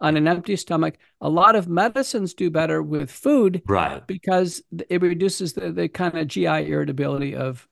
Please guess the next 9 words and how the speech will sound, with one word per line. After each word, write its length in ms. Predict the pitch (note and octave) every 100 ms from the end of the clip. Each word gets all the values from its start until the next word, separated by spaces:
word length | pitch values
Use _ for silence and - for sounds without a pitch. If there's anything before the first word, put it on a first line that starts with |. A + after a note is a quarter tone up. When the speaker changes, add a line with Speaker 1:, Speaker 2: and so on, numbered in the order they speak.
| -
Speaker 1:
medication. 440 | C#3 B2 E3+ C#3
So, 140 | G3 F#3+
for 140 | F3+
instance, 400 | A3+ - F#3+ D#3
I 60 | E3+
had 80 | E3+
a 40 |
patient 380 | D3+ F3+ D#3+ D#3+
today, 420 | D3 D#3+ D#3+ D#3